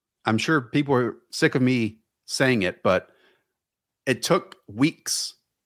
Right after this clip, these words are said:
for the Bengals to figure out who they were last season. This is a different style than what was successful last year. It's not who they wanted to be heading into this year, but now they have figured out that, hey, this offensive line is better at protecting when we go purely out of shotgun.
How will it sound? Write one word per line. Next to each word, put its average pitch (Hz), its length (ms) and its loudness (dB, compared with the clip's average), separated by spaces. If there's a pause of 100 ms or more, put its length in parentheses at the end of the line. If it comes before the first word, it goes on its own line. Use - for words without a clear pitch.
for 120 600 0
the 113 100 -4
Bengals 127 440 0
to - 80 -8
figure 131 280 0
out 123 140 0
who 135 120 0
they 120 120 0
were 117 260 0
last 107 300 0
season. 92 420 -8 (500)
This 139 300 2
is 196 100 2
a 160 60 6
different 147 380 -2
style 113 340 2
than 135 160 2
what 120 140 0
was 123 100 -6
successful 113 460 -2
last 104 320 0
year. 143 140 2
It's - 200 -8
not 117 180 0
who 143 100 -2
they 123 100 2
wanted 113 280 2
to 107 40 -4
be 107 200 -2
heading 110 280 0
into 104 200 -2
this 107 240 0
year, 135 260 -2 (380)
but 120 420 0 (160)
now 147 340 2
they 139 160 2
have 120 120 2
figured 139 340 0
out 135 220 0
that, - 180 0
hey, 110 300 2 (160)
this - 140 -4
offensive 139 440 0
line 127 240 2
is 104 140 -6
better 117 240 0
at - 60 -18
protecting 113 560 -2
when 110 180 2
we 110 100 2
go 110 140 2
purely 113 460 0
out 101 120 2
of 98 80 -6
shotgun. - 480 -2